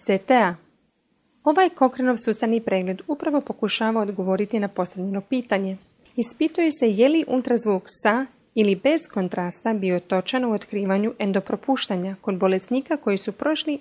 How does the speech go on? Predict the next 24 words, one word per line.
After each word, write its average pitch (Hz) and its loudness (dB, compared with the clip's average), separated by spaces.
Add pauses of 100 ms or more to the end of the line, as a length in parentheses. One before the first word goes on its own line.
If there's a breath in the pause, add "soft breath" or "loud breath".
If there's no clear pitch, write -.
endovaskularni 202 0
zahvat 190 -4
na 214 -2
aneurizmi 202 0 (180)
u 302 4
usporedbi 220 2
s - -6
C 214 2
T-om. 180 -4 (640 soft breath)
Otkrilo 285 4
se 330 4
da 220 0
ultrazvuk 277 2
s - -10
kontrastom 185 -2
pruža 208 0
klinički 277 2
korisne 302 0
informacije 202 0 (180 loud breath)
i 233 4
može 269 6
biti 175 -4 (180)
korisna 254 2
alternativa 214 -2